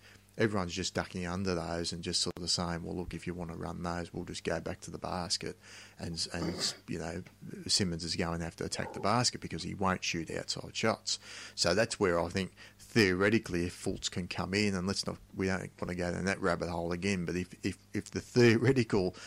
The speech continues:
Markelle Fultz that they drafted can come in and he p-, presents some outside shooting threat as well as some playmaking. At the moment, they've sort of got some outside shooting in Covington and, and Re-, Redick,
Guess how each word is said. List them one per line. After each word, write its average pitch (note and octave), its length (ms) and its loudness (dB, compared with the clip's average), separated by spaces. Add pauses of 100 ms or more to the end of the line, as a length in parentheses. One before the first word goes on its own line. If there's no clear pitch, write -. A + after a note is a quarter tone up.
(160)
Markelle G2+ 500 2
Fultz - 380 0
that F#2 120 -8
they E2+ 220 0
drafted G2+ 640 -2 (300)
can F2+ 160 -6
come F#2 300 -2
in G2+ 400 -2 (360)
and E2+ 140 -8
he A#2 340 4
p-, - 80 -8 (120)
presents F2+ 420 0
some F2+ 140 0
outside E2+ 480 -2
shooting E2+ 420 -2
threat - 320 -2
as F#2 160 -4
well F#2+ 220 2
as F2+ 100 0
some E2+ 160 0
playmaking. G2+ 840 -2 (280)
At E2 100 -2
the F2 80 -4
moment, G2+ 360 2
they've E2 120 -4
sort F2 180 0
of F2 60 0
got E2 140 -2
some F2 140 -2
outside E2+ 380 -4
shooting E2+ 380 -2
in F2 80 -8
Covington F2 600 -4
and, F2+ 220 -10
and E2+ 220 -4
Re-, G2 400 2
Redick, F#2+ 140 -2